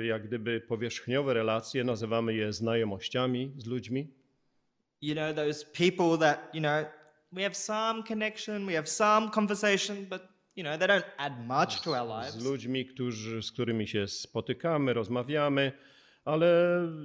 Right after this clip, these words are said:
Speaker 1: te znajomości tak naprawdę nie znaczą wiele dla naszego życia.
Speaker 2: We don't want our relationship with God to be like that.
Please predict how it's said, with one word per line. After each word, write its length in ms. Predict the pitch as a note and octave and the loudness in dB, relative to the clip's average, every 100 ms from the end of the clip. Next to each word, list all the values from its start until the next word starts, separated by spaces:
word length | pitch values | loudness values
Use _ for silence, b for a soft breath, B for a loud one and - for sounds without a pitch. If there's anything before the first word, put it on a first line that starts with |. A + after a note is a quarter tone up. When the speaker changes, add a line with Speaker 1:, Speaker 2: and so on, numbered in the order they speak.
| C#3 C#3 - A#2 C3+ - | -12 -12 -12 -12 -14 -2
Speaker 1:
te 140 | D3+ C3+ | 0 2
znajomości 480 | D3+ D#3 D#3 E3+ | 4 4 2 -2
tak 180 | D3+ C#3+ | -2 0
naprawdę 500 | C#3 C3 D3+ B2+ C#3+ | 0 2 2 2 2
nie 160 | C3+ A#2 | 2 0
znaczą 380 | A#2+ A#2+ C3 G#2+ | 0 -2 -2 -2
wiele 240 | A2+ A#2 | 0 0
dla 140 | G#2+ G#2+ | -2 -4
naszego 340 | G#2 G#2 G2+ | -6 -8 -8
życia. 300 | F2 - C#2 - _ _ _ _ _ _ | -10 -14 -16 -18 _ _ _ _ _ _
Speaker 2:
We 140 | D3 | -10
don't 280 | E3+ G3 A#3+ - F3+ | 0 2 2 0 2
want 220 | F3 E3+ | 4 4
our 100 | D#3+ | 4
relationship 580 | D#3 D#3+ D#3+ D#3+ D#3+ D#3 - _ _ | 4 2 0 -4 -4 -6 -10 _ _
with 200 | D3 C#3+ | -6 -2
God 300 | D3 F3+ G3+ | 2 2 2
to 60 | D3 | -4
be 80 | B2 | -10
like 320 | G2+ G#2+ _ | -10 -14 _
that. 300 | G#2+ A#2 | -18 -18